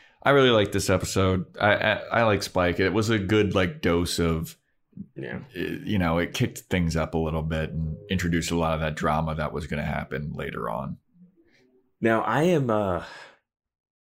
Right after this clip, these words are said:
Speaker 2: I like the prom episode. Um,
Speaker 1: Yeah.
Speaker 2: I like prom. Um, uh, yeah, it's one of those ones where, like, the monster isn't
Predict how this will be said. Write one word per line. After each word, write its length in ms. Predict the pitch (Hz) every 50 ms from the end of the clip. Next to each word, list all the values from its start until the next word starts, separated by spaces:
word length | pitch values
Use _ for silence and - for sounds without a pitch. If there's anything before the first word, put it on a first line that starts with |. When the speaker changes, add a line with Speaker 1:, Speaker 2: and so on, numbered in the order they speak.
| _ _ _ _ _ _ _ _ _ _ _ _ _ _ _ _ _ -
Speaker 2:
I 80 | 127
like 200 | 180 220 233 233
the 60 | -
prom 320 | 82 - 76 71 69 69 60
episode. 520 | 64 - - 71 - - - 67 65 - - _ _ _ _ _ _ _ _ _ _ _ _ - 71
Um, 280 | 73 71 69 69 71 73
Speaker 1:
Yeah. 240 | 139 127 101 - - - _ _ _ _ _ -
Speaker 2:
I 60 | 85
like 200 | 82 90 90 -
prom. 320 | - - 71 69 69 67 - - _ _ _ _ -
Um, 400 | 80 76 76 73 73 69 67 65 - _ _ _ _ _ _ _ _ _ _ - - - - - - - _ _ _ _ _ _ _ -
uh, 380 | 127 120 113 113 110 107 101 -
yeah, 180 | - 131 120 113 -
it's 180 | 120 117 -
one 140 | 143 139 160
of 80 | 190 190
those 140 | 160 110 107
ones 240 | 107 107 107 101
where, 120 | 98 92 87
like, 200 | 85 80 80 -
the 60 | 85
monster 520 | 76 69 71 76 82 87 - - 98 90
isn't 340 | 71 87 82 87 90 - -